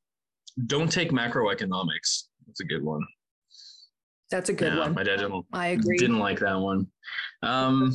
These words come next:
Speaker 2: <laughs>
Speaker 1: I don't know. Look, I, I, on a more serious note, I guess, look, buy an agenda,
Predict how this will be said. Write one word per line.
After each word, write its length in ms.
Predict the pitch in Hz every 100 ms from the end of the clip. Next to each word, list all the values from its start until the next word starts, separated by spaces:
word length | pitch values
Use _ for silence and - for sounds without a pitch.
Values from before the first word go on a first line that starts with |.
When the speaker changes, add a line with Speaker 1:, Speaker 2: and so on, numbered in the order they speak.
| 131
Speaker 2:
<laughs> 160 | 180 -
Speaker 1:
I 40 |
don't 120 | 180
know. 280 | 98 101 123 -
Look, 240 | 131 120
I, 240 | 120 127 135
I, 20 |
on 160 | 120
a 40 | 131
more 160 | 131
serious 480 | 127 123 139 156 156
note, 240 | 156 180 -
I 60 | 123
guess, 260 | 127 120 -
look, 240 | 139 113 -
buy 160 | 120
an 100 | 147
agenda, 600 | 143 117 117 131 147 151